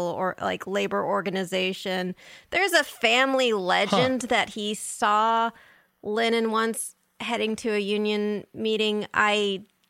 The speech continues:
Speaker 1: doubt that's true, 'cause that just sounds like something that, uh, my, that family would make up to make him sound cool. But, you know, uh, it's
Speaker 2: <laughs>
Speaker 1: possible that he met Armand Hammer.
Speaker 2: I only knew the Ukrainian bit.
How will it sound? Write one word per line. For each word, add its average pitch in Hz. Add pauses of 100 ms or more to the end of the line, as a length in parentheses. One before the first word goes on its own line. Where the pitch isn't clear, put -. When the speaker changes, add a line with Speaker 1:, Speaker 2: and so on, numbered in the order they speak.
Speaker 1:
doubt 220 (200)
that's 330
true, 359
'cause 294
that 220
just -
sounds 185
like 175
something 170
that, 165 (180)
uh, 156
my, 165 (200)
that - (100)
family 180
would 170 (340)
make 208
up 190
to 214
make 185
him 185
sound 185
cool. 196
But, 202
you 214
know, 190 (400)
uh, 214
it's 269
Speaker 2:
<laughs> -
Speaker 1:
possible 311
that 240
he 254
met 233 (380)
Armand 233
Hammer. 220 (800)
Speaker 2:
I 143
only 185
knew 180
the 175
Ukrainian 165
bit. 92